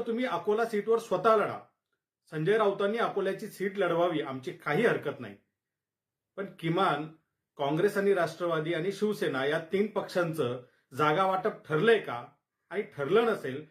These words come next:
फायनल झालं नसेल, तर ते का होत नाहीये? आणि काँग्रेस तुम्हाला सोबत घेणार आहे का?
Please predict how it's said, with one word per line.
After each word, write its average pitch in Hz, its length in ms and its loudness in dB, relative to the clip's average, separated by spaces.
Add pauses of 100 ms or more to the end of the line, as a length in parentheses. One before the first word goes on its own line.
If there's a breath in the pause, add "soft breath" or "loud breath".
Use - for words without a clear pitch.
(220)
फायनल 185 260 2
झालं 165 260 0
नसेल, 156 320 -4
तर 185 120 -6
ते 214 60 -2
का 202 280 0
होत 214 240 4
नाहीये? 127 480 -8 (520)
आणि 202 140 -2
काँग्रेस 190 480 4
तुम्हाला 196 300 2
सोबत 160 260 -2
घेणार 147 400 0
आहे 165 200 0
का? 120 240 -8